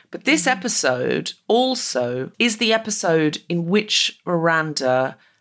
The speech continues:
Speaker 1: owns and leans into her queerness. And season two, episode six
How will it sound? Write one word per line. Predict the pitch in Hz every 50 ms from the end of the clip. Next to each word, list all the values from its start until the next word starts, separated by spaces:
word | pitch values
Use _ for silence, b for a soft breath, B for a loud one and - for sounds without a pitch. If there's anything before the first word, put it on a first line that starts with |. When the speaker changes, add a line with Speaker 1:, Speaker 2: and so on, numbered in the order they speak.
| b b _ _ _ -
Speaker 1:
owns | 175 180 185 180 175 170 -
and | 175 165 156 156
leans | 165 165 165 156 151 156
into | 147 143 139 - 147
her | 139 143 135
queerness. | - - - - 196 208 196 160 123 - - - - - - - - _ _ B B B B B B B B B B _ _ - -
And | 175 175 165 170 170 - -
season | - - - 269 269 254 269 254
two, | - - 247
episode | 220 220 - - 196 196
six | - - - 208 214 - - - -